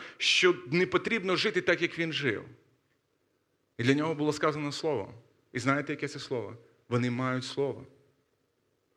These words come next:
І навіть якщо б ця людина повернулася, вони би не послухали. Я хотів би наостанок сказати ще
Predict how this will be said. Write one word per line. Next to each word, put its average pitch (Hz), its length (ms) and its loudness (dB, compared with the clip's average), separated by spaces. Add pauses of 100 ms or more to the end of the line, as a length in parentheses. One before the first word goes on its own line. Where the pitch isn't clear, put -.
(140)
І 123 100 2
навіть 151 320 6
якщо 160 220 -2
б 147 80 0
ця 156 180 2
людина 147 280 -2
повернулася, 135 800 0 (220)
вони 135 220 4
би 147 120 0
не 147 100 -2
послухали. 143 580 -6 (880)
Я 156 240 6
хотів 165 320 0
би 156 100 4
наостанок 156 520 0
сказати 147 500 -2
ще 139 340 0